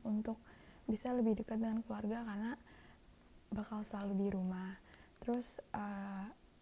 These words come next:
ditambah juga kalau misalnya sudah selesai tugasnya, bisa memberikan ruang untuk me time atau relaksasi. Eh,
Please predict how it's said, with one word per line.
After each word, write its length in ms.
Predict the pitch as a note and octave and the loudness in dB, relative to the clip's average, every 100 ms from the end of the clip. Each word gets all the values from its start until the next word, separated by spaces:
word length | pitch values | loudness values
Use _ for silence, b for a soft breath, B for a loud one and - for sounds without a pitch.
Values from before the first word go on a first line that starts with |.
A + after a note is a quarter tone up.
| - | -2
ditambah 400 | G#3+ G3+ G3+ G3+ G3 | 2 2 2 2 4
juga 320 | G3 G3 A3+ - - - - | 4 2 -2 -6 -12 -18 -10
kalau 240 | G#3+ G#3 G3+ | -6 -4 -4
misalnya 800 | G3+ - G3+ G3 G3+ G3 G3 G3 B B B B - | -4 -6 -4 -2 -2 -4 -6 -10 B B B B 2
sudah 320 | G#3 G3 G3 | 4 4 2
selesai 400 | G3+ G3+ G#3 G3+ - | -2 -4 -4 -6 -4
tugasnya, 800 | G3 G3+ F#3 - G3 G3+ A3 B3 - B B B - | -2 0 -2 -4 -4 -2 -2 -4 -8 B B B -2
bisa 400 | A3+ G#3 - G#3+ | 4 4 4 0
memberikan 880 | A3+ G#3 G3+ G3+ - G#3 G#3+ G#3+ G3+ | 2 2 2 0 -2 -2 0 2 0
ruang 400 | G#3 G#3 G#3+ A3 A#3+ | 0 -2 0 -2 0
untuk 400 | G#3+ G#3+ G#3 - - | -2 0 -4 -4 -8
me 160 | - A3 A3 | 2 2 2
time 400 | G3+ G#3 A3+ A#3+ | -4 0 2 2
atau 400 | G3+ - G3 G3 B B B B A3 | -2 -6 -6 -6 B B B B 0
relaksasi. 720 | G3+ G3+ G#3 F#3+ G#3+ G#3+ A3+ - B B B B | 2 0 -4 -2 4 6 6 2 B B B B
Eh, 300 | - G#3 G3 | -4 0 2